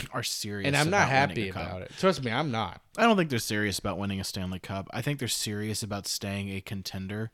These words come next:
Speaker 1: and a playoff contender, but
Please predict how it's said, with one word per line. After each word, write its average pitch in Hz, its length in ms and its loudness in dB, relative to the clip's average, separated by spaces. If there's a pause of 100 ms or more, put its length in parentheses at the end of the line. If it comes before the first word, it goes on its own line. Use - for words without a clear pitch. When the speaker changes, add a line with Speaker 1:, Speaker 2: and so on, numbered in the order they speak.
(140)
Speaker 1:
and 98 80 -6
a 95 60 -6
playoff 101 560 -2
contender, 135 540 -4 (480)
but 107 320 0